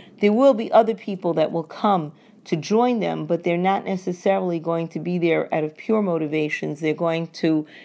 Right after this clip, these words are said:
be there maybe out of treachery, and that could really evoke to us in the story of Esther, where it says, "V'rabim mi amei haaretz mityahadim." Many people became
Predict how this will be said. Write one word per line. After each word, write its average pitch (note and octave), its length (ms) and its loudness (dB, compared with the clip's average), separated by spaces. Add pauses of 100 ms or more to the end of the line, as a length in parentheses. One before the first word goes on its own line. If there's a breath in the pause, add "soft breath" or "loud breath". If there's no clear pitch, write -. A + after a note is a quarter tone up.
(160 loud breath)
be F3+ 140 2
there D#3+ 160 2
maybe D#3 340 -4
out D3 140 0
of C#3+ 100 -6
treachery, D#3 640 -2 (240 loud breath)
and E3 100 -4
that E3+ 160 2
could F#3 140 0
really F3+ 320 0
evoke F3 380 0
to - 200 -4
us D#3 240 -4 (300 loud breath)
in G3 160 2
the F3+ 80 -2
story F3+ 460 0
of D3+ 160 -4
Esther, F3 440 0
where D#3 140 0
it D3+ 140 -4
says, E3 240 -4
"V'rabim D#3 560 0
mi D#3 260 -4
amei D#3+ 320 -2
haaretz D#3 480 -2
mityahadim." D#3+ 880 -4
Many D#3+ 300 -2
people F3+ 340 -6
became E3 600 -2